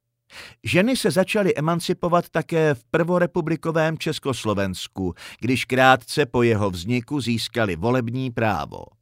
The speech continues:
Po válce mluvila komunistická propaganda o větší roli žen, které pracují a jsou nezávislé na mužích. Mzda žen ovšem byla okolo roku devatenáct set čtyřicet osm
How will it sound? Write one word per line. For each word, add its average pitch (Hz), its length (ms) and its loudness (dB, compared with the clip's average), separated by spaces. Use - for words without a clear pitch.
Po 135 100 2
válce 220 420 4
mluvila 180 440 0
komunistická 165 840 0
propaganda 135 800 0
o 131 100 0
větší 156 440 0
roli 147 300 0
žen, 113 400 0
které 110 400 0
pracují 127 720 0
a 123 100 -2
jsou 107 240 -2
nezávislé 139 920 0
na 135 140 -2
mužích. 80 720 -8
Mzda 120 460 4
žen 131 420 2
ovšem 117 460 -2
byla 110 300 0
okolo 110 400 0
roku 107 320 0
devatenáct 110 680 -2
set 104 220 -4
čtyřicet 113 680 -4
osm 113 460 -2